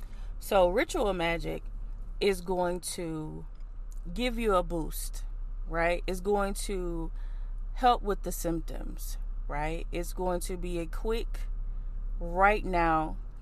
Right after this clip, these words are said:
temporary fix. So when you're taking cold medicine,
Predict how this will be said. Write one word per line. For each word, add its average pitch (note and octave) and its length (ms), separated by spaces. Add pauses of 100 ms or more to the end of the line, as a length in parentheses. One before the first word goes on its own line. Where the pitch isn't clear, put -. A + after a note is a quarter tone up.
(120)
temporary D#3+ 920 (420)
fix. - 600 (500)
So F#3 220
when F3+ 220
you're A#3 140
taking G#3+ 420
cold G#3+ 560
medicine, D#3+ 600